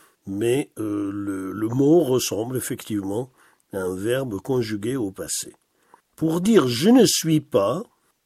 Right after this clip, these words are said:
c'est tout simplement laisse tout. Laisse tout. Tu n'es pas au masculin.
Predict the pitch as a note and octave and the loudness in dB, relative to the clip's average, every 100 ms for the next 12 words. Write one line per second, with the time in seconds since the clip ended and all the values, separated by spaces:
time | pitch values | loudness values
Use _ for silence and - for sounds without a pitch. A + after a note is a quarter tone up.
0 | _ _ _ _ _ _ _ - - G#2+ | _ _ _ _ _ _ _ -14 -10 -8
1 | D#3 - C3 A2 A2+ C3 F3 _ _ _ | -4 0 0 0 -4 -6 -8 _ _ _
2 | _ _ - B2 D3+ F#3+ - - - _ | _ _ -4 2 6 6 4 0 -2 _
3 | - A#2+ F#2 _ _ _ _ _ _ _ | -4 -4 -4 _ _ _ _ _ _ _
4 | _ _ _ _ _ _ - C3 D#3+ F#3 | _ _ _ _ _ _ 0 6 6 6
5 | - - - - C3 G#2 - _ _ _ | 4 0 -4 -6 -4 -4 -8 _ _ _
6 | _ _ _ _ _ _ _ _ _ - | _ _ _ _ _ _ _ _ _ -2
7 | C#3 C#3+ B2 C3 A#2 G#2 F#2+ - - G2 | 0 0 2 2 2 -2 -4 -6 -6 -2
8 | B2 F#3 | -2 -2